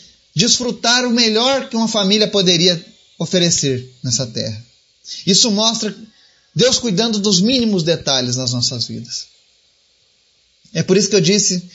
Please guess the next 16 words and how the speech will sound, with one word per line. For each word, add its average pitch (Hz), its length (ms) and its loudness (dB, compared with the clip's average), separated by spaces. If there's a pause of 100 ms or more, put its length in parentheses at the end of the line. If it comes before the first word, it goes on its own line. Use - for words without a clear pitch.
(120)
no 160 80 0
início 180 320 4
desse 151 220 2
estudo 143 300 -2
que 175 320 -6
o 170 80 -4
nosso 180 280 0
Deus 170 260 2
é 185 60 4
o 170 60 0
Deus 175 440 0 (400)
que 175 80 0
restaura 180 680 2
a 151 100 -6
nossa 139 320 -4
alma. 117 380 -4